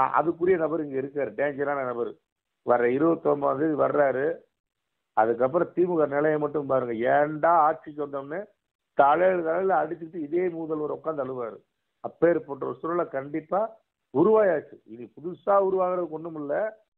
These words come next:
ஏற்கனவே உருவாயாச்சு. அது போக்குவரத்தா இருக்கட்டும், பஸ்ல பாத்தீங்கன்னா பயங்கரமான நட்டம், எப்ப வேணாலும் இந்த மகளிருக்கெல்லாம் ஃப்ரீயா கொடுக்குறோம் அப்படிங்கிற பேர்ல வந்து எதாவது பண்ணிட்டு இப்ப பெரிய நட்டங்கிறாங்க.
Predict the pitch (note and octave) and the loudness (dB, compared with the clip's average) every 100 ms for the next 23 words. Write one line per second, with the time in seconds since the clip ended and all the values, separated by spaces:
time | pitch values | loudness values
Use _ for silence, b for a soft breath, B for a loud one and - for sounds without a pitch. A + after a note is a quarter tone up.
0 | _ - D#3 D#3 D#3+ F#3 D3+ F3 F3 D#3 | _ 2 2 2 -2 -2 0 2 2 2
1 | C#3 - - _ _ _ - A#2 B2 C#3 | -2 -8 -20 _ _ _ -2 0 2 4
2 | D#3 D#3 D3+ D3 C#3+ D3 C#3+ C#3+ C#3+ C#3 | 2 2 0 0 -2 0 2 2 2 0
3 | C3+ C#3 C#3+ _ _ _ _ - C3 D#3 | -4 -4 -4 _ _ _ _ -2 2 4
4 | D3+ C#3+ C#3 C3+ D3 C#3+ C#3 C#3+ C#3 C#3 | 4 4 0 -6 -4 -2 -2 -2 -4 -2
5 | D3+ C#3+ C3+ C3+ D3 B2+ _ _ _ _ | -4 -4 -6 -2 -2 -4 _ _ _ _
6 | B2 A#2+ C#3 C#3 C#3 D3+ D#3 C#3+ C3+ C#3 | -4 2 2 2 2 2 0 -2 0 2
7 | D#3 D3 C#3+ D3+ C#3+ A2 _ _ _ _ | 2 0 0 2 2 0 _ _ _ _
8 | _ D#3 F3 E3 D3 D3 C#3+ C#3+ C#3 C#3+ | _ 2 4 4 2 -6 -4 -2 -2 -4
9 | C#3 C3+ C#3 D#3 C#3+ D3+ D3+ C#3 D3 C#3+ | -8 -8 -6 -4 -6 -6 -8 -6 -8 -10
10 | C#3 C#3+ D3+ B2+ C3 D3 C3 B2+ D3 C3+ | -12 -14 -18 -12 -8 -6 -6 -2 0 0
11 | C3 A#2+ | -2 -2